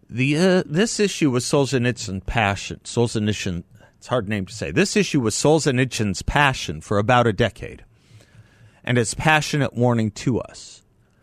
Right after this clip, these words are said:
Some may even recall his famous speech at another commencement, the Harvard commencement of nineteen seventy-eight, where he opened his speech reminding the attendees of the school's motto,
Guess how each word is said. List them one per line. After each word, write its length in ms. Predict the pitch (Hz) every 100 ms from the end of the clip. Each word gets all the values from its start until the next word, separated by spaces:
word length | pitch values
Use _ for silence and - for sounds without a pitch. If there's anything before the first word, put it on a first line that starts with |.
| _ - - _
Some 360 | - - 247 269
may 160 | 175
even 300 | 147 120 127
recall 380 | 110 107 120 113
his 200 | 113 110
famous 340 | - 127 110 -
speech 400 | - 113 117 156
at 120 | 135
another 300 | 151 160 120
commencement, 580 | - 95 85 - 95 87
the 100 | 104
Harvard 340 | 143 131 120
commencement 560 | - 110 110 - 113 104
of 80 |
nineteen 440 | 101 110 110 - 104
seventy-eight, 640 | - 120 101 101 117 143
where 220 | 107 127 123
he 100 | 117
opened 420 | 175 220 277 240
his 180 | 156 127
speech 400 | - 180 170 -
reminding 560 | 113 131 226 254 240
the 260 | 170 170 156
attendees 960 | - - 156 135 120 180 123 101 117
of 100 | 120
the 80 | 110
school's 560 | 123 - 127 127 127 117
motto, 640 | 123 190 190 - 85 64